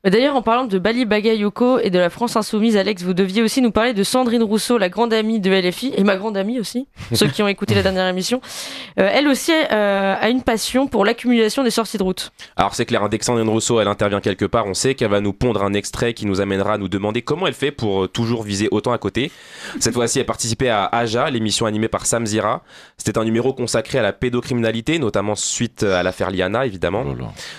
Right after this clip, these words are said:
Speaker 3: L'ancienne animatrice d'Énergie douze et candidate de télé-, de télé-réalité Maëva Anissa expliquait qu'en tant que mère, elle ne pourrait pas s'empêcher de se faire justice elle-même si on s'en prend à ses enfants. Alors écoutez la réponse lunaire de Sandrine Rousseau.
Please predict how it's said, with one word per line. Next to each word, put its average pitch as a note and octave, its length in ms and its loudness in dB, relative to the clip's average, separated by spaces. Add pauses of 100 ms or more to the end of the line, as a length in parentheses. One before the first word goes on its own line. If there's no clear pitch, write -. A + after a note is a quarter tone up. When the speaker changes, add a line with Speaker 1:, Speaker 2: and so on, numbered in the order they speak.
(140)
Speaker 3:
L'ancienne A2+ 280 0
animatrice G#2+ 420 -2
d'Énergie C3+ 400 -2
douze C3+ 280 0
et A2+ 60 0
candidate A#2+ 460 -2
de G#2 60 -2
télé-, B2 340 0
de A2 100 0
télé-réalité D3 600 -2
Maëva D3+ 380 0
Anissa C3 440 -2
expliquait D#3+ 460 -2
qu'en B2 140 -2
tant A2+ 140 -2
que A2 120 -2
mère, D#3 340 0
elle A2 160 0
ne A2 80 0
pourrait A#2+ 320 0
pas D#3+ 200 0
s'empêcher B2+ 480 -2
de G#2 80 0
se A2 100 -2
faire G2+ 200 -2
justice A2 340 -2
elle-même A2+ 260 -2
si - 80 -4
on G2+ 60 -2
s'en F#2 180 -2
prend - 340 -2
à - 100 -2
ses F2 220 -2
enfants. B2 360 -2 (520)
Alors - 200 -2
écoutez - 320 -2
la G2 80 2
réponse G2 440 -2
lunaire G#2 460 0
de F2+ 100 -2
Sandrine A2 360 -2
Rousseau. A2+ 480 0